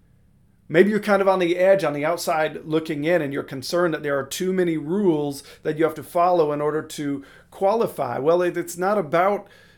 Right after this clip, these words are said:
the rules. It's about you saying that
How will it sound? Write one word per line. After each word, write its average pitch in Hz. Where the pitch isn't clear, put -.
the 143
rules. 156
It's 151
about 160
you 185
saying 147
that 147